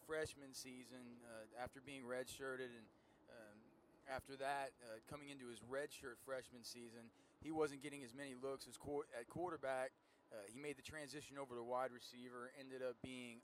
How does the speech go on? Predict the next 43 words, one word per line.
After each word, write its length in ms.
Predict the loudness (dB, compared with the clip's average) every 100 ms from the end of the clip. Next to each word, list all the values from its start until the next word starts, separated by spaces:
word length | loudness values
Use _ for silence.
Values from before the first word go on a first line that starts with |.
| 2
Iowa's 540 | 4 4 2 0 -2
all-time 560 | 6 8 8 4 0 0
leader 240 | -2 0 -2
in 100 | -2
receiving 460 | -4 -2 -2 -2
yards 420 | 2 4 4 2 -4 -6
and 340 | -4 -2 -2
receiving 400 | -2 -2 -2 -4 -4
touchdowns. 640 | 0 0 -2 -6 -6 -8 -12 -20 -20 -20 -20 -10
So 340 | 4 6 6
he's 240 | 4 -4 4
had 220 | 6 6
a 40 |
great 340 | 4 2 4 8
body 260 | 12 12 8
of 140 | 0
work 340 | 6 8 8 4 -14 -20 -16 -14 -14 -2 6
thus 240 | 8 8
far, 300 | 6 8 8
even 240 | 6 0
though 160 | 2 4
he 140 | 4
has 200 | 4 4
not 320 | 2 0 2 0 -6 -20 -20 4
been 120 | 4 6
a 60 |
wide 300 | 8 8 8
receiver 480 | 4 -2 -2 -4 -4 -2
for, 240 | -2 -2 -8 -20 -8
uh, 240 | -2 0 -2 -4 -16 -6
much 160 | -4 -2
more 160 | 0 0
than 120 | 0 -4
three 240 | -2 0
and 80 | -2
a 80 | 0
half, 320 | 0 0 -2 -10 -14 -6
you 80 | -4
know, 80 | 2
going 300 | 4 4 2
on, 260 | 0 -2 -8 -4
going 220 | -2 0
on 100 | -2